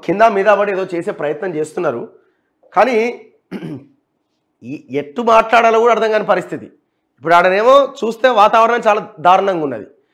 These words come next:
ఇంకొక వైపు ఏమో మరి హామీ ఎందుకు ఇచ్చినారన్న క్వశ్చన్ అడగాల్సి వస్తున్నది. ఇంకొక భయంకరమైన విషయం ఏంటంటే మరి ప్రతిదానికి అప్పులు చేసుకుంటూ పోతే ఈ రాష్ట్రం ఏమైపోవాలా?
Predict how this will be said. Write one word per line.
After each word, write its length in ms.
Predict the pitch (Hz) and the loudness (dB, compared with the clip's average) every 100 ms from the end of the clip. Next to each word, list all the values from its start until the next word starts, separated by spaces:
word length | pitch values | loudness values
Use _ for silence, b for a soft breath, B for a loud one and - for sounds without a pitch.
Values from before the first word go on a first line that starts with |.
| _ _ | _ _
ఇంకొక 300 | 170 208 254 | -8 0 2
వైపు 260 | 240 240 220 | 4 2 2
ఏమో 140 | 240 | 0
మరి 160 | 254 233 | 2 0
హామీ 320 | 180 190 247 | 0 -2 0
ఎందుకు 260 | 240 233 226 | -2 -2 -8
ఇచ్చినారన్న 460 | 214 220 226 226 214 | -8 -4 -4 -2 -4
క్వశ్చన్ 480 | 214 208 240 247 254 | -4 -4 -2 -4 -4
అడగాల్సి 400 | - 202 208 208 | -2 2 0 0
వస్తున్నది. 360 | 165 - 143 104 _ _ _ _ _ _ _ _ _ _ _ _ _ _ _ _ _ _ _ _ _ - | -8 -10 -12 -12 _ _ _ _ _ _ _ _ _ _ _ _ _ _ _ _ _ _ _ _ _ -10
ఇంకొక 300 | 196 277 277 | -2 2 2
భయంకరమైన 680 | 220 240 247 254 254 247 | 0 0 0 0 2 0
విషయం 320 | 240 226 233 226 | 0 -2 -4 -4
ఏంటంటే 280 | 226 226 | -4 -4
మరి 140 | 247 226 | -4 -4
ప్రతిదానికి 640 | - 143 202 214 240 247 | -8 -10 -2 -2 0 0
అప్పులు 320 | 233 226 233 | -2 -2 -6
చేసుకుంటూ 340 | 226 226 214 208 | -4 -6 -6 -6
పోతే 280 | 190 175 185 | -6 -8 -6
ఈ 80 | |
రాష్ట్రం 340 | 196 156 185 233 | 0 0 -2 -6
ఏమైపోవాలా? 720 | 165 208 202 214 202 185 185 | -4 -4 -2 0 0 -2 -8